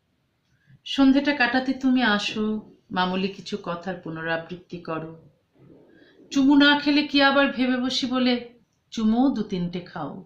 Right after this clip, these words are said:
সঙ্গমের জন্য গায়ের কাপড় চোপড় এমন করে খোলো যেন সারাদিন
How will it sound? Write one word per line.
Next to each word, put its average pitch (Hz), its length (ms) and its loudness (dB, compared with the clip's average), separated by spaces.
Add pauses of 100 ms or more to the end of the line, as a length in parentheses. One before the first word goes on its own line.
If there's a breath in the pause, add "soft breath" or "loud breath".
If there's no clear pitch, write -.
(1120 soft breath)
সঙ্গমের 262 640 6
জন্য 269 280 4
গায়ের 233 280 2 (440)
কাপড় 208 420 -4
চোপড় 240 260 -2
এমন 208 320 0
করে 240 220 -4
খোলো 220 440 -4 (800 soft breath)
যেন 247 200 4
সারাদিন 254 520 4